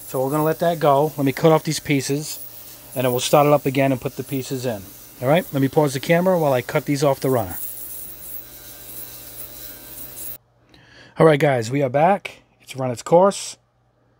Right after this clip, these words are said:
Here we go. We're gonna take these pieces. Like I said, if you have, uh, you can do a whole master grade practically in one of these, maybe two washes, depending on the size of the kit. You know,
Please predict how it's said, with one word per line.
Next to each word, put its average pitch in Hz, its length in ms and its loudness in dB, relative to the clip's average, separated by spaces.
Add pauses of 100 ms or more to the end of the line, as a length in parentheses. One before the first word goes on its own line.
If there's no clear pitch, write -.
(260)
Here 147 100 0
we 135 120 4
go. 220 300 6
We're 156 100 -8
gonna 147 120 -4
take 156 180 -6
these 147 140 -8
pieces. 214 440 -2
Like 175 160 -2
I 160 80 0
said, 208 240 2
if 180 100 0
you 165 80 2
have, 170 240 0
uh, 156 220 -6
you 151 180 -8
can 165 80 -2
do 165 140 2
a 135 100 0
whole 190 400 4
master 175 420 -2
grade 135 380 -4 (420)
practically 143 500 -2
in 127 120 -2
one 151 120 2
of 151 100 0
these, 147 260 -2
maybe 147 160 -2
two 175 180 -2
washes, 135 440 -2
depending 147 320 -2
on 135 80 -2
the 123 60 -6
size 135 300 -4
of 110 60 -10
the 117 60 -14
kit. 131 340 -4 (440)
You 131 120 -2
know, 117 220 -2